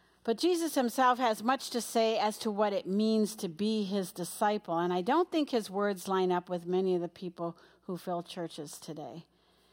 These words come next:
There is a cost to be counted. There is a denial of self that is required to be a true follower of Jesus.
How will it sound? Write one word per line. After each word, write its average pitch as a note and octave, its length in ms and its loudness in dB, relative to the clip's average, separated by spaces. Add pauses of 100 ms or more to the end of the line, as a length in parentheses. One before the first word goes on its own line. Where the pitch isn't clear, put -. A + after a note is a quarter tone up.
(300)
There A#3+ 140 4
is B3+ 160 0
a A#3+ 80 4
cost - 800 2
to B3 100 -6
be A#3 120 -6
counted. E3 540 -4 (520)
There A3+ 140 2
is A3+ 140 2
a A3+ 60 0
denial G#3 640 4
of G#3 120 0
self G#3 460 0
that G3 160 -4
is F3+ 180 -6
required F3 800 -8 (320)
to F#3 120 -10
be F#3 240 -2
a F#3 80 -6
true F3+ 260 -8
follower F3 500 0
of D#3+ 200 -10
Jesus. D#3+ 600 -10